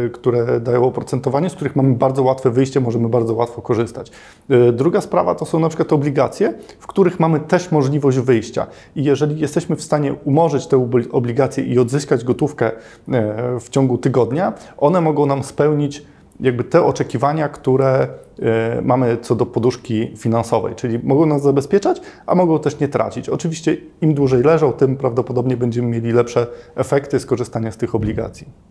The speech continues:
Następna część, czyli te luźne środki, które przeznaczamy na inwestycje,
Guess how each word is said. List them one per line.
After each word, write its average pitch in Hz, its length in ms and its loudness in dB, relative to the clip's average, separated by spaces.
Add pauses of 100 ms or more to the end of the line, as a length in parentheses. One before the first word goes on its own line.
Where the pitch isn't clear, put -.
Następna 151 460 2
część, - 340 -8
czyli 110 200 -8
te 120 100 0
luźne 135 320 2
środki, 143 400 -2
które 107 220 -4
przeznaczamy 113 500 -2
na 107 80 -4
inwestycje, 113 640 -2